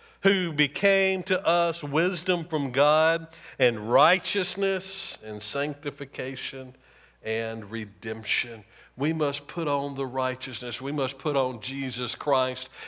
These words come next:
He is our righteousness, our purity. Allows us to stand in right standing with God. God declared us righteous.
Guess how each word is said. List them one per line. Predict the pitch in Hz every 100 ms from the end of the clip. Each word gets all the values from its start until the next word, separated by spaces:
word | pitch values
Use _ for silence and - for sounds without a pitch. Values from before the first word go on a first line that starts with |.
| -
He | 151
is | 143 127
our | 131 123
righteousness, | 123 131 135 - 131 - 135 -
our | 117
purity. | 113 - 156 151 147 160 147 143 _ _ _ - -
Allows | 131 123 135 143 156 165 160 135
us | 147 151 160 - - -
to | 156
stand | 143 - 151 151 147 147
in | 135 123
right | 127 143 151 156
standing | - - 156 160 151 151
with | 143 127
God. | 143 156 147 - - 135
God | 156 160 170 170 139
declared | 147 127 - 196 233 247 214 165
us | 113 98 - - - -
righteous. | 143 123 113 - 110